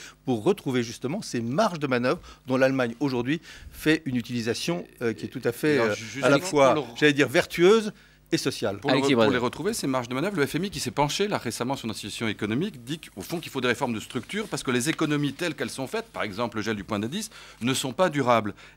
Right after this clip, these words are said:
Speaker 2: Et il évoque une piste, c'est l'indexation du smic qui serait plus flexible.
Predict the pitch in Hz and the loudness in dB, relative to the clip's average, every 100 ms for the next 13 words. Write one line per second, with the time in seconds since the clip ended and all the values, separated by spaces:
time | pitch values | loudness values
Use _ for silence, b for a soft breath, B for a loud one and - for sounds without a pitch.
0 | 117 117 131 180 - 117 240 277 - - | 0 2 4 2 -2 -6 -4 -4 -6 -18
1 | B B - 131 139 185 190 - 151 - | B B -2 2 4 4 0 -2 -2 -2
2 | 240 170 - 208 - - _ _ _ - | -4 -6 -6 -6 -6 -12 _ _ _ -10
3 | 135 151 143 165 - - 170 - 123 113 | -6 -4 -4 -6 -8 -4 -4 -4 -6 -6